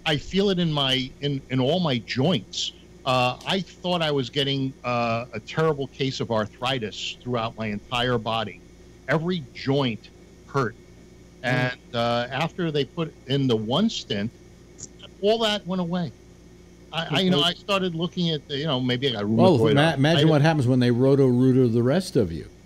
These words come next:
Speaker 1: Oh, God, don't get near me. <laughs> You know, I'll,
Speaker 2: Well,
Speaker 1: I'll be a machine.
Speaker 2: when are they gonna put some good stuff in your brain?
Speaker 3: Yeah, that's what we're wondering.
Speaker 1: <laughs> Yeah. Well, I, I, I got the, uh, Republican stuff.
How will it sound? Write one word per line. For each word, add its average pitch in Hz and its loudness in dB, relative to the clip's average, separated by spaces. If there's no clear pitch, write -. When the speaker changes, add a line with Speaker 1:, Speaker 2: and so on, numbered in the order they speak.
Speaker 1:
Oh, 143 0
God, 131 0
don't 143 -2
get 139 -2
near 156 0
me. 123 -4
<laughs> 190 2
You 190 -4
know, - -10
I'll, 175 -6
Speaker 2:
Well, 180 2
Speaker 1:
I'll 175 2
be 165 -8
a 147 -8
machine. 135 -2
Speaker 2:
when 214 4
are 262 6
they 226 6
gonna 202 -2
put 190 -6
some 151 -6
good 165 0
stuff - -2
in 156 -2
your 143 -2
brain? 135 0
Speaker 3:
Yeah, 131 6
that's 180 2
what 165 4
we're 147 2
wondering. 117 -2
Speaker 1:
<laughs> - -20
Yeah. 113 -6
Well, 151 -2
I, 170 -2
I, 185 -2
I 196 0
got 196 -4
the, 175 -6
uh, 151 0
Republican 143 -6
stuff. - -12